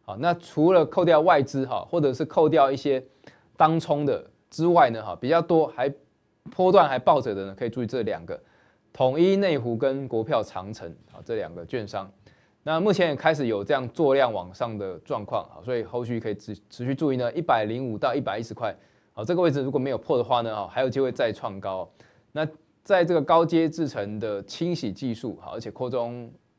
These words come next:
产能，好，未来看好第四季营收持续往上，好，那而且切入到二奈米的世代，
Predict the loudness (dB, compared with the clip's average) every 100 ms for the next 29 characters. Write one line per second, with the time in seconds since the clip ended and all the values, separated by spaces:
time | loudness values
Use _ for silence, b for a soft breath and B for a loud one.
0 | _ -6 -4 -4 -10 -12 -2 0 2 0
1 | -2 -2 -4 -4 -4 -6 b b b b
2 | -10 -2 -2 -2 -2 -2 -2 -6 -10 -10
3 | _ _ _ _ _ _ _ _ _ -12
4 | -6 -4 -2 -4 0 0 0 -2 0 0
5 | 2 -2 -2 -2 -4 -8 -12 -12 -8 -8
6 | -4 -2 -2